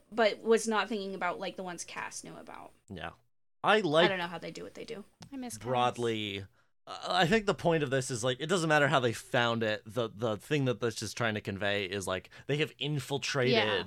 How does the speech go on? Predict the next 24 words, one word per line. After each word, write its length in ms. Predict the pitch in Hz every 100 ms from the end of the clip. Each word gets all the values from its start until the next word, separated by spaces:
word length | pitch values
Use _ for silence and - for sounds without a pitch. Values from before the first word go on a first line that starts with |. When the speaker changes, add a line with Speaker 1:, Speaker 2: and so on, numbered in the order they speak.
| 95
Speaker 2:
like, 200 | 113 104
society 840 | - 101 - 147 127 117 113 101 95
to 100 | 120
the 80 | 104
point 300 | - 107 104
where 140 | 110
they 60 | 104
Speaker 1:
Mm-hmm. 80 | 101
Speaker 2:
were 120 | 101
able 280 | 110 113 110
to 80 | 110
find 300 | 113 104 101
this 120 | 92
information, 680 | 98 95 95 92 110 98 95
whatever 340 | 101 98 98
way 160 | 92 90
they 140 | 85
were 120 | 85
able 200 | 87 82
to 100 | 82
do 200 | 78 78
it. 280 | 73 73 69
Shrug. 460 | - 82 71 82 - _ _ -
Um, 500 | - 55 58 57